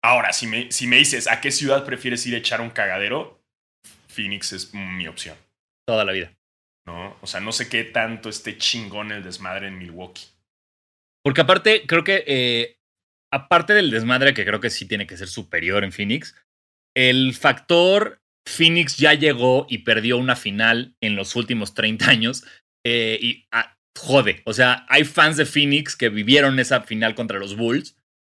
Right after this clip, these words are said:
Speaker 2: y que ahorita están súper hypeados de, "Güey, vamos a ganarla". Entonces ahí hay un, hay un,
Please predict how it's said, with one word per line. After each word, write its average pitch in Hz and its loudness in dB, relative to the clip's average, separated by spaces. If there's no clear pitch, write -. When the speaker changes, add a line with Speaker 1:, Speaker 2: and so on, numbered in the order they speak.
Speaker 2:
y 123 -4
que 131 2
ahorita 131 2
están 123 0
súper 135 -2
hypeados 117 2
de, 110 -2
"Güey, 110 0
vamos 113 -2
a 107 -6
ganarla". 110 0
Entonces 113 -4
ahí 117 4
hay 139 6
un, 156 -4
hay 143 2
un, 160 -6